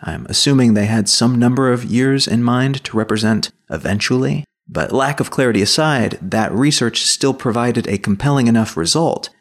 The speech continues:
that The Atlantic published an article about it entitled Fitbit, More Like Quitbit. Sweet burn, Atlantic. But perhaps more important than the lack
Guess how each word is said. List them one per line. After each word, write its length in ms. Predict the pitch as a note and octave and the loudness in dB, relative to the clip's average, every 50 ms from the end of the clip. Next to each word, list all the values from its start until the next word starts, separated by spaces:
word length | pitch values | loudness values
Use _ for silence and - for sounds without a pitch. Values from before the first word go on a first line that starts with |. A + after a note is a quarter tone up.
| _ - | _ -4
that 160 | G#2+ G#2+ - | -4 -2 0
The 120 | A#2 A#2 | 2 2
Atlantic 720 | G#2+ - G#2 C3 D3 F3 F3 D3 - - - - - - - _ _ _ _ _ - | 2 2 0 2 2 2 2 2 0 -4 -6 -8 -12 -14 -20 _ _ _ _ _ -8
published 380 | - B2+ C3+ D3 C3 - - | -4 -2 0 0 0 0 0
an 80 | B2 A2+ | 0 0
article 440 | - - C#3 D3 C#3+ - - - - | 0 0 0 0 -2 -2 -2 -2 -4
about 360 | - - - - - - - | -4 -4 -6 -4 -4 -4 -4
it 220 | - - - - - | -6 -8 -10 -10 -8
entitled 640 | - G2+ G2 - B2+ C3 C#3 D3+ D3+ C#3+ C3+ C3+ - _ _ | -6 -6 -6 -2 -2 0 2 2 2 2 0 -2 -6 _ _
Fitbit, 600 | - - A2+ G#2+ - - D3+ G3 G3+ - - - _ _ _ - | -6 -2 -2 -2 0 0 0 0 0 -2 -6 -10 _ _ _ -6
More 320 | - B2 B2 A#2+ A2+ G#2+ | -2 0 2 2 4 2
Like 400 | F#2+ F#2+ F2+ - - - - - _ - | 2 2 0 -2 -4 -6 -10 -20 _ -20
Quitbit. 800 | - - - - B2 D3+ - - - - - G1+ - - - - - _ _ _ _ _ _ _ _ _ _ - | -16 -8 -4 -2 -2 -2 -2 -4 -4 -4 -2 -2 -4 -6 -10 -14 -16 _ _ _ _ _ _ _ _ _ _ -6
Sweet 440 | - - - - F2 A#2+ D3 - B2+ | -2 -2 0 2 2 2 2 2 0
burn, 400 | - - - G1+ - - - - - _ - | -2 -2 -2 -4 -6 -10 -12 -16 -16 _ -10
Atlantic. 680 | - - - - - - - - - - - - - _ _ _ _ _ _ _ _ _ _ _ | -8 -8 -6 -8 -8 -8 -8 -8 -8 -8 -10 -12 -20 _ _ _ _ _ _ _ _ _ _ _
But 120 | - A#2 - | -2 0 2
perhaps 320 | C3+ D3+ F3+ G3 - - | 2 2 2 2 2 2
more 200 | D#3 D3+ D#3 D#3 | 4 4 4 4
important 600 | D3 C#3+ - D3 C3+ - B2 C3+ C3 B2 - - - | 2 0 0 0 0 0 2 0 -2 -2 -4 -6 -6
than 320 | G2+ G#2 A2+ A2 G#2+ G#2+ | -2 0 2 4 4 4
the 120 | G#2 G#2+ G2+ | 4 4 2
lack 420 | A2 B2 B2+ C3 C3 - - - | 2 0 0 0 -2 -4 -6 -14